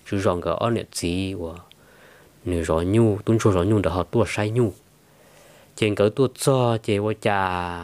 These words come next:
họ mua ít tu cứ đê, rồi lì nâng thoát sự thoát giác hạ bố bể bể lọc phuôn đó. Chế gỡ tí chế chế thế hại ra tuân chua,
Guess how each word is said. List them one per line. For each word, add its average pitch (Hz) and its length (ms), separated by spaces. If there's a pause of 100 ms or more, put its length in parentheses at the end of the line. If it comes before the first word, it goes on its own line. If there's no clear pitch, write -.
họ 104 380
mua 123 300
ít 131 180
tu 117 200
cứ 117 200
đê, 113 600 (300)
rồi 104 220
lì 101 480
nâng 98 400
thoát 147 260
sự - 200
thoát - 260
giác 120 220
hạ 95 140 (180)
bố 220 320
bể 82 120 (100)
bể 85 140
lọc 90 300
phuôn 90 280
đó. 82 140 (1160)
Chế 101 100
gỡ 101 160
tí 123 160
chế 104 240
chế 92 240
thế 131 160
hại 110 200
ra 101 120
tuân 123 220
chua, 117 340